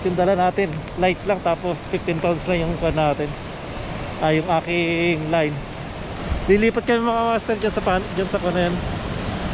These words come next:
Ah, lugar na yan. Ayun. Kaya, mga master, ah, punta lang kami ng spot.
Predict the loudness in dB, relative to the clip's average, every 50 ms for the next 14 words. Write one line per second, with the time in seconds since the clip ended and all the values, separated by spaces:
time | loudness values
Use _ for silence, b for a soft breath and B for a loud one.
0 | -4 -4 -4 -2 -4 -2 0 2 2 4 4 4 4 4 4 4 2 4 2 2
1 | 2 2 0 0 0 -2 -2 -2 -2 -4 -6 -6 -8 -8 -8 -10 -10 -12 -12 -12
2 | -12 -12 -12 -12 -10 -10 -10 -10 -10 -10 -10 -10 -8 -6 -6 -6 -6 -6 -6 -6
3 | -8 -8 -6 -2 -2 0 0 -2 -6 -8 -10 -10 -10 -10 -10 -10 -12 -12 -12 -12
4 | -12 -12 -10 -10 -12 -12 -14 -14 -16 -16 -16 -16 -16 -14 -12 -12 -10 -8 -8 -6
5 | -6 -8 -8 -8 -8 -8 -8 -6 -2 0 2 4 4 4 4 4 4 2 2 0
6 | 0 0 0 -2 -2 -2 0 2 4 6 6 6 6 6 6 6 6 6 6 6
7 | 6 6 6 6 4 4 4 4 4 4 4 4 4 4 4 2 0 2 2 2
8 | 2